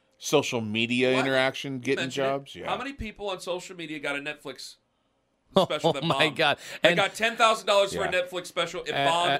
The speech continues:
Speaker 2: No one watched it, and that's
Speaker 3: oh
Speaker 2: it.
Speaker 3: my God! Some horrific, some horrific specials just based on what people did because of
Speaker 2: I
Speaker 3: social
Speaker 2: did
Speaker 3: media.
Speaker 2: not get a job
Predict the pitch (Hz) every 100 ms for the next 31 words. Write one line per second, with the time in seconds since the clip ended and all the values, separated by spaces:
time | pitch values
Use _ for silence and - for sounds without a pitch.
0 | 160 160 170 160 156 - 143 135 131 -
1 | 156 151 151 143 135 104 131 131 123 -
2 | 139 135 - 147 127 123 175 - 143 -
3 | - - - - - 160 156 143 165 -
4 | 143 - 147 135 139 117 - 147 - 143
5 | 135 143 127 123 127 131 123 123 120 113
6 | 101 _ _ _ _ _ _ _ 127 135
7 | 165 139 120 127 123 165 214 226 147 175
8 | 196 196 170 160 175 180 151 131 143